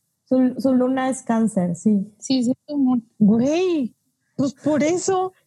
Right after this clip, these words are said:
Speaker 1: Pues por eso, puro agua, les encanta llorar.
Speaker 3: <laughs> Oiga, pero sí,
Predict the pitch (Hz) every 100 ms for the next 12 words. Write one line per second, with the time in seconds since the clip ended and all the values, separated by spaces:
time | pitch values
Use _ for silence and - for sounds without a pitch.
0 | - 285 214 294 302 254 247 285 294 247
1 | 240 277 277 220 214 214 262 226 180 -
2 | - - 247 233 - _ _ - 302 523
3 | 453 392 349 - 294 269 262 247 254 262
4 | 262 262 285 277 294